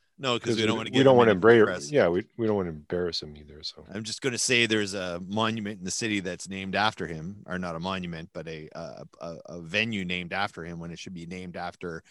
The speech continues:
Speaker 1: the other guy in the band who Corey had already named.
Speaker 2: Ah.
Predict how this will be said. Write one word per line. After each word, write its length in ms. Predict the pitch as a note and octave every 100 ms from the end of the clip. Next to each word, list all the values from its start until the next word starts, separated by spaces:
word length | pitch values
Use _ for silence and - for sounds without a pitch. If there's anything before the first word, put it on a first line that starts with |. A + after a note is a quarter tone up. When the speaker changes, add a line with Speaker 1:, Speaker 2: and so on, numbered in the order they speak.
| _ _ -
Speaker 1:
the 160 | A#2 -
other 320 | B2 D3+ E3 B2+
guy 540 | G2+ F2+ D#2+ D2+ D#2
in 140 | F#2 F2+
the 80 | F2
band 420 | F#2 F2+ F2+ E2+
who 200 | G2 E2+
Corey 480 | - G2 E2+ D#2 D#2+
had 140 | E2+ D#2
already 300 | D2+ C#2+ D2+
named. 320 | D#2 D2 _ _ _ _ _ _ _ _ _ _
Speaker 2:
Ah. 20 | -